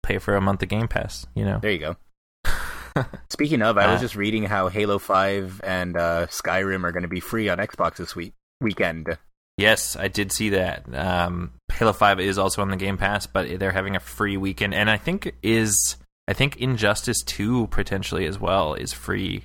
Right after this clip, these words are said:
Speaker 1: to play right now, which is one that I was actually interested in downloading and
Speaker 2: Oh,
Speaker 1: trying
Speaker 2: nice.
Speaker 1: out because I loved the first one, have not touched the second one, and I hear it's phenomenal. Um,
Speaker 2: Yeah, I, I love the second one. Um, so yeah, if it is free, we should try playing sometime this weekend.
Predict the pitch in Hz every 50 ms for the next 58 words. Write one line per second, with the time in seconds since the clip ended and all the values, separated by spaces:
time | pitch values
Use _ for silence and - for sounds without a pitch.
0 | - - - 104 - - - 87 78 78 80 78 69 53 67 71 76 90 104 -
1 | - _ _ _ - 104 101 - 98 95 98 98 101 101 98 95 95 95 92 95
2 | 95 92 - - 92 95 - 101 - - 95 92 90 62 - 95 92 - 85 -
3 | - - - - - - - - - 240 127 117 92 - - - 92 - 104 90
4 | 95 95 92 - - _ _ _ _ _ _ - 92 95 101 101 101 - - -
5 | 104 104 - - 110 107 104 104 101 92 - - - - 98 92 98 98 - -
6 | - 98 - - 95 - 90 92 - 92 92 98 98 98 95 98 - - - _
7 | - - - - - - - 98 92 90 90 92 90 90 92 - - - - 87
8 | - 78 85 87 - - - - - - - - 101 98 98 98 98 120 107 95
9 | 90 92 - - - - - 113 107 104 101 - 107 104 95 90 92 87 85 82
10 | - 90 85 - 90 82 85 82 82 82 85 85 - - 87 90 87 85 80 80
11 | 80 78 _ _ - - 107 90 73 78 76 85 85 73 78 87 - 104 92 90
12 | 85 - - - 82 80 78 78 - - 76 - - 78 71 - - 80 76 76
13 | 73 - 82 76 - - 80 78 76 - - - 82 76 - 82 80 78